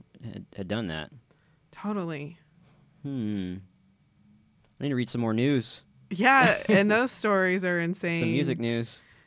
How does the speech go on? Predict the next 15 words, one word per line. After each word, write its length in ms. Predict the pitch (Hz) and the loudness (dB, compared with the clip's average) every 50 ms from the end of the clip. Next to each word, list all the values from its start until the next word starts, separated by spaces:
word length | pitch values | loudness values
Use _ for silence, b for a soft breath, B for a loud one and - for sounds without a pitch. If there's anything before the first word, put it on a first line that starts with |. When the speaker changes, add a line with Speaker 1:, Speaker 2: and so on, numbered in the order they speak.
| b b b - | b b b -4
Speaker 2:
Um, 560 | - 175 180 180 175 175 175 175 175 165 - - | -2 0 0 0 0 0 0 -2 -2 -4 -6 -6
yeah, 240 | - 190 208 214 214 | -4 -2 0 2 2
I 60 | 214 | 2
remember 460 | 214 220 220 214 208 208 208 202 202 | 2 2 2 2 2 0 0 0 -2
hearing 300 | 196 196 202 190 185 180 | -2 -2 0 0 0 0
one 120 | 175 175 175 | 0 0 0
of 80 | 175 160 | -2 -2
the 80 | 175 | -2
guys 340 | 165 - 160 160 165 170 170 | -2 0 0 0 0 0 -2
say 600 | - - - 160 160 156 160 160 160 156 160 156 175 | -4 -4 -4 -4 -2 -2 -2 -2 -2 -4 -4 -4 -4
that 500 | 180 165 160 156 151 - - - - - - | -2 0 0 0 -2 -4 -8 -10 -10 -10 -12
he 220 | 175 - - 190 | -10 -4 -2 0
missed 320 | 185 175 170 170 170 - - | 0 2 0 0 -2 -2 -2
a 60 | 170 | 0
note, 520 | 165 156 156 156 175 220 - - - - | 0 0 -2 -2 -4 -6 -8 -12 -16 -18